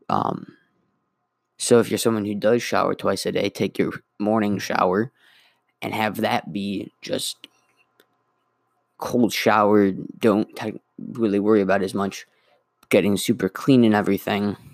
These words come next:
And, uh, that can be a really good benef-,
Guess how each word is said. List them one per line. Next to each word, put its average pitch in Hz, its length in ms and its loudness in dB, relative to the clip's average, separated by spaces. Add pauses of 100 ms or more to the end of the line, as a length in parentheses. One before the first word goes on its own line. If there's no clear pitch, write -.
(880)
And, 104 580 -2 (1300)
uh, 50 320 2 (960)
that 104 220 2
can 123 160 2
be 110 180 8
a 104 60 6
really 104 240 0
good 98 180 -2
benef-, 98 300 -4